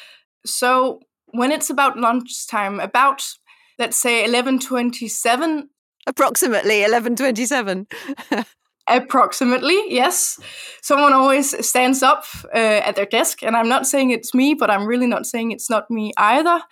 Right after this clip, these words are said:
Speaker 1: and then just, uh, tries to gather everyone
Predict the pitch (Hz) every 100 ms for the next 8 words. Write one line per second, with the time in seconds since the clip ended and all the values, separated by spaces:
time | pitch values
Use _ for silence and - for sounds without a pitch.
0 | - - - 233 233 240 262 254 226 233
1 | - 202 190 175 _ _ - 285 277 -
2 | 262 262 269 277 262 269 262 262 254 262